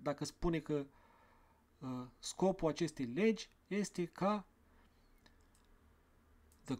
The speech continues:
coroner holds inquests to death. She would prohibit using the coroner's statements on the certificate of death to bring or support criminal prosecution against any person. Deci mama poate să-și omoare copilul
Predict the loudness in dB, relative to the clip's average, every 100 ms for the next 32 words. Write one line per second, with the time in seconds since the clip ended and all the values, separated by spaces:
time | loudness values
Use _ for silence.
0 | 0 4 4 4 2 4 6 4 2 0
1 | 2 2 0 -2 -10 -14 -20 -8 -4 -2
2 | -4 -6 -10 -6 -2 2 2 0 -18 -16
3 | 0 4 6 8 8 6 0 0 0 2
4 | 2 0 0 -6 -10 -10 -4 0 2 0
5 | -2 -2 -2 -2 -2 -6 -6 -6 -6 -6
6 | -10 -10 -10 -12 -10 -10 -12 -10 -12 -12
7 | -16 -20 -20 -20 -20 -20 -6 -4 2 4
8 | 4 2 0 -2 0 0 2 2 4 2
9 | 0 -2 -2 -4 -2 -2 -2 -8 _ -20
10 | -14 -6 0 0 0 0 2 2 2 0
11 | 0 -2 -2 2 8 10 10 10 10 10
12 | 6 0 4 6 6 4 -4 -8 0 4
13 | 10 10 8